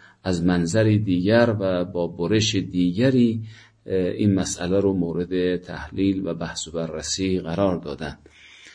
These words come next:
که آیا، اه، محتوای این سوره چیست و چگونه بایستی با این محتوا روبرو شد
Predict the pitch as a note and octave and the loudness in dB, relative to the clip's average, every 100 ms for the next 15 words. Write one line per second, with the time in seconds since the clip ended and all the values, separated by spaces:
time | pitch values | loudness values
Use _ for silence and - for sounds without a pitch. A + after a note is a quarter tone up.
0 | _ - G#2 G2 F#2+ G2 A2 A2 G#2+ G2+ | _ -10 0 0 2 2 2 6 4 4
1 | G2 - - _ - F2 E2+ E2 E2 D2 | 0 -10 -18 _ -4 0 2 0 -4 -4
2 | - - D#2+ - - F#2+ G2 - - G2+ | -8 -8 -10 -10 -6 -2 -2 -4 -2 2
3 | G#2+ C#3+ C3+ B2+ C3 G2+ G2 - G2+ F#2 | 6 6 4 2 2 0 0 -2 -2 -2
4 | G2 G2 G2 G2 G2 _ - G#2+ A#2 G#2+ | 0 2 2 0 -6 _ 0 4 6 4
5 | - - _ - - - _ F#2 G2 F#2+ | 0 -6 _ -20 -20 -20 _ 0 2 2
6 | G#2+ G#2+ A2+ D3 A2 F2 F2 E2+ - F#2+ | 2 2 2 2 0 0 -2 -4 -6 -4
7 | F2+ F2 F2 _ _ - F2+ F#2+ F2+ F2 | -2 -4 -10 _ _ -4 -2 0 0 -2
8 | F2 - F2 F#2+ G2 F#2 E2+ E2+ B2+ C3+ | -6 -6 -2 0 0 -2 -4 -2 -2 -2
9 | - B2+ A2+ A2 | -4 -2 -2 -4